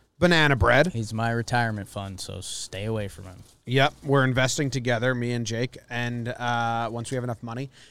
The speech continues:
Speaker 1: And, dude, I mean, he sends us this banana bread a lot. You guys should go get it. Follow them on Instagram and Facebook, Nolan's Nana Bread,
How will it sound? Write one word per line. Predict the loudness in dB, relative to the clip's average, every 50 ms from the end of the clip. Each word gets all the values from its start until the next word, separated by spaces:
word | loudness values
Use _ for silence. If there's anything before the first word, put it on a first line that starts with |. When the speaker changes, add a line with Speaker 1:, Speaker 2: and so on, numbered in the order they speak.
| _ _ 0
Speaker 1:
And, | 2 4 4 6 4 4 4 2 0 -2 -6 -8 _ _ _ _ _ _ _ _ 2
dude, | 4 6 6 6 6 2 -2 -14 _ _ -10
I | -8
mean, | -6 -4
he | -2 -2
sends | 2 4 4 4 4 4
us | 2 2 0 0
this | -2 -2
banana | 0 2 4 4 4 6
bread | 4 4 4
a | 4
lot. | 6 8 8 8 8 6 2 -2
You | 0 4
guys | 4 6 4 4
should | 2 2 2
go | 2 2 2
get | 4 4 6 6
it. | 6 4 2
Follow | 2 6 8 8 8 8
them | 6 6 4
on | 4
Instagram | 2 2 0 0 2 2 2
and | 2 0
Facebook, | 0 0 0 2 2 0 0 0 -2
Nolan's | -4 -2 0 4 6 8 8 10 10 8 8 8 6 4 2 0
Nana | -2 0 2 4 4 4 4
Bread, | 4 6 8 8 8 6 4